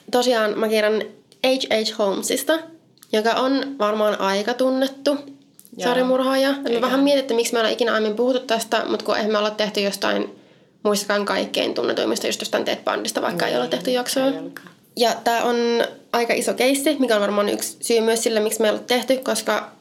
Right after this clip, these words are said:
Speaker 1: kaikkea ei voi kuitenkaan mahuttaa yhtään jaksoa. Et mun on pitänyt jättää jotain juttuja pois, mikä on tietysti tosi harmi, mutta on pitänyt vähän valikoiden
Speaker 2: Mm.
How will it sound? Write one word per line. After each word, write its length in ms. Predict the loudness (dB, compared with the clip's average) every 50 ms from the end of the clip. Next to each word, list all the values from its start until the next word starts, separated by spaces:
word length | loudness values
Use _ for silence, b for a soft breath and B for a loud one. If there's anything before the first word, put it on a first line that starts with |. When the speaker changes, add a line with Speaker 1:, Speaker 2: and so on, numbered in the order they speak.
| _ -6 -2
Speaker 1:
kaikkea 360 | 0 0 2 2 2 2 2
ei 80 | 2 0
voi 80 | 0
kuitenkaan 380 | 0 0 2 2 2 2 2 2
mahuttaa 340 | 2 0 0 -2 -2 -4 -4
yhtään 180 | -2 0 0
jaksoa. 360 | 0 0 0 0 2 2 2 2 2 0
Et 60 | 0
mun 140 | 0 2 2
on 60 | 2
pitänyt 200 | 2 2 2 0
jättää 220 | 0 0 0 0 0
jotain 180 | 0 0 0
juttuja 320 | -2 -2 -4 -4 -4 -2 0
pois, 320 | 2 2 2 2 2 0
mikä 180 | 0 0 0 0
on 60 | 0
tietysti 220 | 0 -2 -4 -4 -6
tosi 180 | -4 -4 -2 -2
harmi, 520 | 0 0 0 0 0 0 0 0 0 -2 -6 -6
mutta 220 | -4 -2 0 -2
on 40 | 0
pitänyt 240 | 0 2 0 0 0
vähän 320 | 0 0 0 -2 -2 0
valikoiden 520 | 0 0 0 0 0 0 -2 0 -2 -2 -4 -6 -12 -20 _ -16
Speaker 2:
Mm. 320 | -12 -10 -10 -8 -10 -10